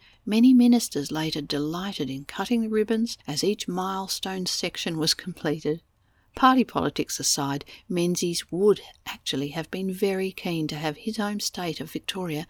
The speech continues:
gain substantial electricity from the scheme, and once he no longer had to play at opposing it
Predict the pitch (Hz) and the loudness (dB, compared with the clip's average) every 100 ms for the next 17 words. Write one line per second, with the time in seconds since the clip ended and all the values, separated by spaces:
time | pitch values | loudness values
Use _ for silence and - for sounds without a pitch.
0 | - 190 185 160 - 151 - - 202 196 | -2 0 0 0 0 0 -2 -2 -2 -2
1 | 190 151 160 165 - - 185 180 147 139 | -4 -4 -4 -4 -4 -2 -2 0 0 -2
2 | 139 143 143 - 143 147 151 _ _ _ | -2 -2 -2 -4 -4 -4 -6 _ _ _
3 | _ - 160 170 202 196 - 165 196 240 | _ -6 -2 0 0 -2 -4 -2 2 4
4 | 247 226 175 180 - - 180 175 151 - | 4 2 -2 -4 -6 -10 -8 -6 -6 -8
5 | - 208 190 135 165 - | -4 -2 0 -2 -4 -10